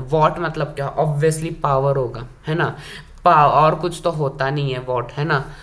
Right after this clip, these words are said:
So let us say our power one is equals to eight forty watts। Okay, when heating is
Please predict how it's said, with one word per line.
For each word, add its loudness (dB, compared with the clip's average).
So 0
let 2
us -2
say 0
our -2
power 2
one 0
is -4
equals -6
to -4
eight 0
forty -2
watts। -6
Okay, -10
when 2
heating -2
is -2